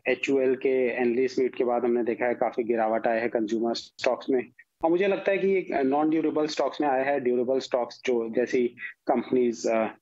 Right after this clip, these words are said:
washing machine, एसी, equipment, अ, और consumer equipment companies के पे भी जरूर pressure आएगा, क्योंकि इन्फ्लेशन की मार, अ, बड़े, अ, अ,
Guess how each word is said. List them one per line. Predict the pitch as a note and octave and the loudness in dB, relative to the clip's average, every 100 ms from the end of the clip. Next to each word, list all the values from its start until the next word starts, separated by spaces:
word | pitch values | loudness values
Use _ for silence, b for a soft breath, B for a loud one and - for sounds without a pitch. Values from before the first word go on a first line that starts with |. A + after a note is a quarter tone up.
| _ _ B2+ | _ _ 0
washing | B2+ A#2+ C3 B2 | 0 2 2 2
machine, | A#2+ - A#2+ A#2 A#2+ | 0 0 2 2 0
एसी, | B2 B2 A#2+ - A#2 A2+ A2+ A#2 A#2+ - | 0 -2 -2 -2 0 2 0 0 -4 -6
equipment, | B2+ C#3 B2+ B2+ C3 B2 A#2+ B2 | -4 -2 -2 0 0 0 -2 -4
अ, | A#2 A#2 - C3 - - | -4 -6 -6 -6 -6 -2
और | C#3+ D3+ C#3 | 2 2 0
consumer | B2 C#3 C3 C#3 | 0 0 2 0
equipment | C3 C#3 C3 C#3 C3 | 0 -2 0 0 0
companies | B2+ - C#3 B2+ | -2 -2 -2 0
के | D3+ | -2
पे | C3 C#3+ | 0 2
भी | C#3 | 2
जरूर | C3 B2 A#2+ | 2 2 2
pressure | B2 A2+ C3+ | 0 0 0
आएगा, | A#2+ A2+ A#2 | 0 0 0
क्योंकि | A#2+ B2 C3 B2 B B B _ - | -2 -2 0 0 B B B _ -4
इन्फ्लेशन | C#3+ C3+ - C#3 B2 C#3+ | 0 0 0 -2 0 -2
की | C3+ C#3+ | 0 0
मार, | C3 B2+ C3 | 2 2 0
अ, | A#2 A#2+ A#2+ | -2 0 0
बड़े, | A2 B2+ C3 C#3 B2+ | 0 0 2 2 0
अ, | A2+ B2 A2 - _ - | -2 -2 -4 -6 _ -10
अ, | C3 | -4